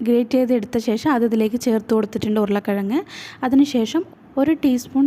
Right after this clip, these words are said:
പെരിഞ്ജീരകം, ഒരു ടേബിൾ സ്പൂൺ അളവ്, ആ,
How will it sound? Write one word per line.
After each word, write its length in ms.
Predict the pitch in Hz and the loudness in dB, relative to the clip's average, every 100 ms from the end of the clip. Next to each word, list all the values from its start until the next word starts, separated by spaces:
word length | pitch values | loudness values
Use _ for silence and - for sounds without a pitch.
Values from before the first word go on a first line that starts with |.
| 285 | 2
പെരിഞ്ജീരകം, 760 | 254 233 220 233 233 208 208 320 - 254 | 0 2 2 2 0 0 0 -2 0 0
ഒരു 140 | 302 302 | 0 0
ടേബിൾ 260 | 226 208 233 | -2 0 -2
സ്പൂൺ 300 | - 247 233 214 | -2 0 2 0
അളവ്, 280 | 208 208 349 440 - - - | 0 0 -2 -4 -16 -20 -20
ആ, 20 | - | -12